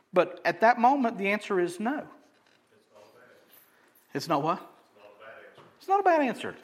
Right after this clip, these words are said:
And, right. Listen, your Father sees your secret praying, and He will punish you for it. No. He will reward you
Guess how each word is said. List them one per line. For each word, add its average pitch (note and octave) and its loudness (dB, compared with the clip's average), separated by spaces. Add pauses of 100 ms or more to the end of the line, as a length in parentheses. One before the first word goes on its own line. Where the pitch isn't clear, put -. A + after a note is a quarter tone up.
And, F3 -6 (160)
right. C4+ 4 (960)
Listen, C4 2 (1120)
your C#4 6
Father C4+ 6 (120)
sees D4 2
your C#4+ 8
secret C#4+ 2
praying, A#3 4 (600)
and A#3+ 4
He D#4 4
will B3 6 (280)
punish C4 6
you G3 4
for F#3 4
it. F#2 -4 (1700)
No. A3+ -12 (840)
He D4+ 2
will G#3 2 (320)
reward G#3 -2
you F2+ -10